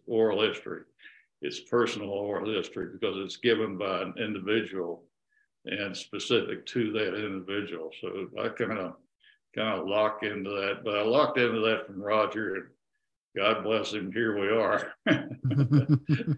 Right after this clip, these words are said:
So answer your question, that's, that's kinda how, uh, I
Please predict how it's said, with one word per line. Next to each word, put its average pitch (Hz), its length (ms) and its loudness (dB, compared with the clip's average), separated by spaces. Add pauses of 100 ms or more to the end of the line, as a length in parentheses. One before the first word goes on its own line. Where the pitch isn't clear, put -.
(280)
So 120 420 4 (500)
answer 120 400 2
your 104 240 0
question, 117 680 4 (120)
that's, 117 400 -2 (100)
that's 110 240 0
kinda 110 380 0
how, 104 460 2 (520)
uh, 95 500 -2
I - 40 -2